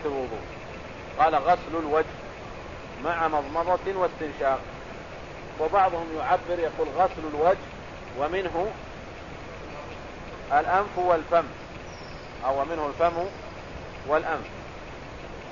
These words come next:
والوجه حده هو يبتدئ من،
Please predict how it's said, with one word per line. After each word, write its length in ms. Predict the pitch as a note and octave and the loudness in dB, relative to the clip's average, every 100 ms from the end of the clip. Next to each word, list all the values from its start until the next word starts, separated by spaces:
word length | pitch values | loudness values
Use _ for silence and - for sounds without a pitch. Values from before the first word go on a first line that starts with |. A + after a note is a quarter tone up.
| - - - | -12 -12 4
والوجه 640 | E3+ F3+ G#3 - D#3+ F3+ G3+ - - - - - - - - - - - E3+ | 6 8 4 4 -2 -2 -2 -8 -12 -12 -12 -12 -12 -12 -12 -12 -10 0 2
حده 300 | E3+ E3 D3 E3 - - - - - - - - - - - - - - - - - - | 2 0 -2 -4 -4 -12 -12 -12 -12 -12 -12 -12 -12 -12 -12 -12 -12 -12 -12 -10 -8 2
هو 280 | F3 E3 F3 - - - - - - - - - - - - - - - - - - - - - - - - - | 6 8 6 0 -12 -10 -10 -10 -10 -10 -12 -12 -12 -12 -12 -12 -10 -10 -12 -12 -12 -10 -10 -10 -10 -12 -12 0
يبتدئ 500 | D#3 E3+ F3 D#3+ F3 | 2 2 0 2 0
من، 160 | D#3+ | -2